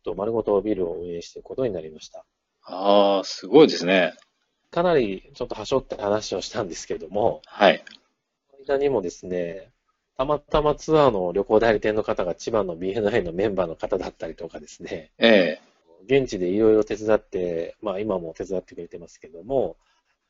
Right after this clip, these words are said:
Speaker 1: 手伝ってくれたのが、元恵比寿のビーエヌアイメンバーの方で、
Speaker 2: はい。
Speaker 1: えー、カンボジアにしてる方だったり、当時初のですね、カンボジアのチャプターにビジター参加したりと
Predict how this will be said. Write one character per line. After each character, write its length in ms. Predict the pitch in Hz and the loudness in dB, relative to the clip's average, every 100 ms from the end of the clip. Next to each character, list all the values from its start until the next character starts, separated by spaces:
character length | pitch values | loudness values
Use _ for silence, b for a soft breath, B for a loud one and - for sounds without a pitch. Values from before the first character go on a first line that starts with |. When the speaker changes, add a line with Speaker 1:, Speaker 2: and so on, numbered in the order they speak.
| _ | _
Speaker 1:
手 100 | - | -12
伝 140 | 92 90 | -12 -14
っ 20 | |
て 100 | 87 | -14
く 60 | |
れ 80 | 87 | -14
た 160 | 95 92 | -14 -14
の 140 | 92 | -6
が、 280 | 120 139 - 113 | -2 0 -2 -8
元 500 | 107 104 98 85 - | -8 -6 -6 -8 -10
恵 100 | 107 | -12
比 80 | 98 | -12
寿 140 | - | -12
の 100 | 85 | -14
ビ 140 | 90 92 | -8 -8
ー 40 | |
エ 20 | |
ヌ 80 | 92 | -6
ア 40 | 90 | -8
イ 40 | |
メ 140 | 90 | -8
ン 60 | 92 | -12
バ 120 | 82 | -14
ー 40 | 80 | -20
の 60 | |
方 260 | - - 82 | -18 -16 -6
で、 300 | 110 135 123 _ _ - | 0 0 -2 _ _ 0
Speaker 2:
は 200 | 104 82 | 2 2
い。 80 | 87 | 0
Speaker 1:
え 520 | 87 85 85 82 82 | -8 -12 -14 -16 -16
ー、 40 | - | -14
カ 80 | |
ン 60 | 87 | -12
ボ 100 | 85 | -10
ジ 80 | 90 | -12
ア 40 | |
に 60 | 101 _ _ 85 | -14 _ _ -20
し 60 | |
て 100 | - | -12
る 100 | 85 | -12
方 240 | - - 82 | -12 -14 -14
だ 60 | |
っ 40 | 78 _ | -18 _
た 100 | - | -18
り、 280 | 92 98 78 _ _ _ _ _ | -12 -12 -14 _ _ _ _ _
当 180 | - 143 | 4 4
時 120 | 98 | 4
初 360 | 85 - - 147 | -2 -4 -4 -2
の 100 | 127 | -2
で 100 | 85 | -2
す 140 | - | -8
ね、 160 | 87 82 | -12 -12
カ 140 | - 101 | -8 -6
ン 80 | |
ボ 120 | 95 95 | -4 -4
ジ 80 | 92 | -4
ア 20 | |
の 100 | 90 | -6
チ 120 | 90 | -10
ャ 20 | |
プ 260 | - _ _ | -14 _ _
タ 120 | 90 | -10
ー 100 | 85 | -8
に 200 | 113 107 | -6 -6
ビ 100 | 90 | -8
ジ 120 | 95 | -8
タ 100 | 92 | -6
ー 40 | 87 | -6
参 240 | - 90 | -8 -14
加 140 | - | -14
し 100 | - | -12
た 80 | - | -10
り 100 | 82 | -12
と 140 | - | -14